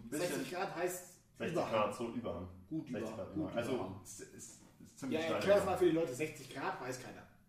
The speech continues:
Speaker 2: Oder?
Speaker 1: Ja, halt von,
Speaker 3: Anna.
Speaker 2: Warte
Speaker 1: von,
Speaker 2: mal.
Speaker 1: von, von der geraden Wand sechzig Grad.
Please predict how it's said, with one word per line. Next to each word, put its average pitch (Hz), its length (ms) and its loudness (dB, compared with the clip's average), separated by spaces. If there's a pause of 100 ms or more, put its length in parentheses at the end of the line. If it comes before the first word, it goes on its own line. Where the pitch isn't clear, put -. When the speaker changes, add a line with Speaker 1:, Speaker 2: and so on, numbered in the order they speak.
(1300)
Speaker 2:
Oder? - 420 -2 (580)
Speaker 1:
Ja, 123 200 4
halt 135 180 4
von, 123 220 0
Speaker 3:
Anna. - 340 -2 (580)
Speaker 2:
Warte - 140 4
Speaker 1:
von, - 120 6
Speaker 2:
mal. - 200 -2 (420)
Speaker 1:
von, - 100 -12
von 156 140 0
der 131 100 2
geraden 123 300 0
Wand 190 300 2
sechzig 139 440 -8
Grad. 107 360 -4